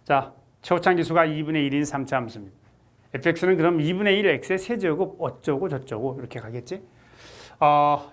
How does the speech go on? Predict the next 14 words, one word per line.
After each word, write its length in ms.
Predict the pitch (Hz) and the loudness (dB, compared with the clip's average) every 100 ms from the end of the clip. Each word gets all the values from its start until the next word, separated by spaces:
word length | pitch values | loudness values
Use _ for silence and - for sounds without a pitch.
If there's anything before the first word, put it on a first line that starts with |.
| - | 0
이거에 180 | 175 | 2
대해서 240 | 180 175 165 | 4 2 2
함수 240 | 202 196 | 0 -2
지엑스가 880 | 185 180 180 214 165 139 135 101 - _ _ _ _ - | -2 0 0 0 4 4 2 -2 -10 _ _ _ _ 0
이렇게 240 | 175 208 | 2 4
돼 80 | 254 | 2
있어요. 340 | 170 165 175 120 | 0 0 -4 -6
지엑스는 640 | - 185 190 214 180 104 - | 4 4 4 -2 -2 -4 0
엘엔 480 | 151 220 262 254 - _ _ _ - | 4 4 2 -4 -12 _ _ _ -4
절대값 500 | 165 160 185 202 180 | -2 0 0 2 2
에프엑스예요. 480 | 139 120 - - - _ _ _ | 0 -6 -12 -20 -20 _ _ _
어, 360 | 160 151 - - _ _ - | 0 0 -2 -14 _ _ 0
엘엔 180 | 160 160 | 2 2
에프엑스. 400 | 156 147 - | -2 -4 -6